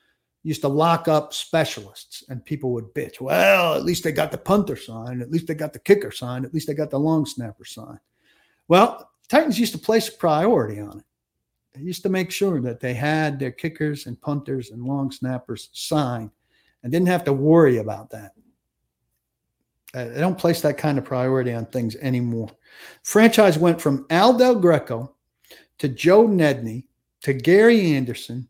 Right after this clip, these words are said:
to Rob Baronis to Ryan Succop. Five guys in twenty-six years did the vast bulk of the kicking, if not all of it.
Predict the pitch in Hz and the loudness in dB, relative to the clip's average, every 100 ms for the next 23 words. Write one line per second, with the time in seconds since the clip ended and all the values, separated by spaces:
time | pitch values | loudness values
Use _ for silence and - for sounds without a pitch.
0 | _ - 139 156 180 208 185 180 156 135 | _ -6 -2 0 2 4 4 6 4 2
1 | 127 - - - 135 143 160 175 165 156 | -2 -8 -14 -8 -4 -2 2 2 2 -2
2 | - - 180 165 - - _ _ _ _ | -6 -2 -2 -2 -8 -16 _ _ _ _
3 | _ _ _ _ _ _ _ - - - | _ _ _ _ _ _ _ -20 -8 -4
4 | 190 220 233 180 185 165 139 135 131 - | -2 0 0 2 4 4 4 0 -2 -6
5 | 139 135 - - 160 185 196 208 190 196 | -4 -4 -8 -6 0 0 0 -2 -4 -6
6 | - - - 165 160 - - _ 139 143 | -14 -12 -4 -4 -4 -12 -18 _ -8 -2
7 | 175 123 104 101 - 151 143 135 123 123 | 0 0 -4 -14 -18 -8 -6 -4 -6 -8
8 | 123 127 139 160 175 170 - - 131 131 | -8 -6 -2 0 -2 -4 -8 -16 -10 2
9 | 156 143 127 - - _ _ 131 120 123 | 4 4 0 -8 -20 _ _ -10 -8 -10
10 | - 190 - 117 113 151 156 185 170 160 | -4 -4 -4 -8 -6 -4 -4 -2 -2 -2
11 | 202 214 196 117 101 _ | 0 2 4 2 -4 _